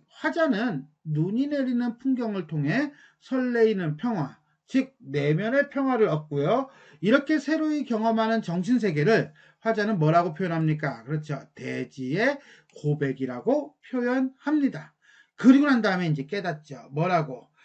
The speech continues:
나는 처음으로 기다-, 귀를 가졌노라. 무엇이?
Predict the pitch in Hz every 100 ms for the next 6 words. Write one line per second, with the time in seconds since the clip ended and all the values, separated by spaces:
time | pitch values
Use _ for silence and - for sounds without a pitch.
0 | _ - 170 202 233 220 247 226 208 196
1 | 208 202 - _ - 170 185 156 _ -
2 | 196 233 311 311 _ _ _ - 131 139
3 | 208 254 285 269 170 131 151 175 160 -
4 | _ _ _ _ 160 254 277 165 151 117